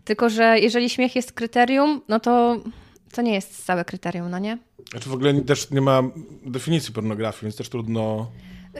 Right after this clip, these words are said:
Speaker 1: Są. Jakbyś
Speaker 2: No, no,
Speaker 1: poszukał,
Speaker 2: nie ma
Speaker 1: to
Speaker 2: takiej,
Speaker 1: są.
Speaker 2: że, no wiem, ale nie ma
Speaker 1: Obscena
Speaker 2: takich
Speaker 1: też były defi-
Speaker 2: przekonujących.
Speaker 1: O,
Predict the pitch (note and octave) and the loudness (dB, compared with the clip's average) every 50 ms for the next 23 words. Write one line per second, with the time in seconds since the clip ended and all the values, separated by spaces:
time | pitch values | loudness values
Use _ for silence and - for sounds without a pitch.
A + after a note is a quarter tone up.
0 | E4 - C#4+ - - - - G4 F4 D#4+ C#4+ A#3+ G#3+ G3+ F#3+ F3+ F3 F3+ A3 C#4+ | -16 -14 -14 -14 -12 -4 0 0 2 2 2 2 2 0 0 -2 -2 -4 -2 -2
1 | F4 - D4 D4 G#3+ - - - G#3 - - B3+ E3+ E3 D#3 D#3 D3 - D3 C3+ | -2 -2 -2 -4 -4 -2 -2 -2 0 2 2 2 4 4 2 2 0 0 0 0
2 | G#3+ G3+ F#3+ F#3 F#3+ - F#3+ G3 F#3 E3+ - C4 C#4+ - - C#4+ - D4 C#4 C4+ | 2 2 2 2 0 0 0 0 2 2 2 2 2 0 0 2 2 4 4 2
3 | C#4 - - C4+ C4 A#3 B3+ A#3 B3+ B3+ A#3+ - A#3+ A#2 - - - - - F#2 | 2 2 0 0 0 0 0 -2 0 0 2 2 0 0 -2 -4 -6 -8 -8 -10
4 | - - - - - - - G3+ A3 G3 F3+ F3 | -12 -16 -20 -20 -18 -6 -4 -2 0 0 -2 -4